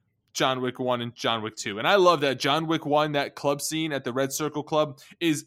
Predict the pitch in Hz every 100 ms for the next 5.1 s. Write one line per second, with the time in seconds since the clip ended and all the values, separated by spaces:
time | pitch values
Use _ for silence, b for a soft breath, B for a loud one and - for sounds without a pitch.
0 | - 202 208 - 170 151 139 _ _ _
1 | - 156 117 98 - 160 - 185 190 180
2 | - 156 147 139 139 - 156 - 175 -
3 | - 131 131 _ b b 135 131 127 120
4 | - 123 - 127 131 139 b b 143 131